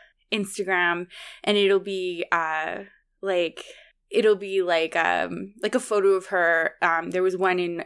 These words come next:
April that said, "Not a lot going on at the moment," which, like, nobody really had a lot <laughs> going on in the moment in April because we were all in quarantine.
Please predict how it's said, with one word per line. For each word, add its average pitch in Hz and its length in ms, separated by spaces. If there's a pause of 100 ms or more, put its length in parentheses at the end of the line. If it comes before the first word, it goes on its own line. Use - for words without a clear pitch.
April 180 400
that - 180
said, 165 160
"Not 190 220
a - 20
lot 180 240
going 170 220
on 160 160
at 156 180
the - 60
moment," - 320
which, 254 180
like, 262 220 (340)
nobody 190 340
really 247 260
had 254 160
a 240 40
lot 233 220
<laughs> 262 80
going 247 180
on 226 200
in 254 40
the 247 80
moment 247 400
in 233 100
April 269 580 (420)
because 180 680
we 170 100
were 160 140
all 147 80
in 180 80
quarantine. 196 640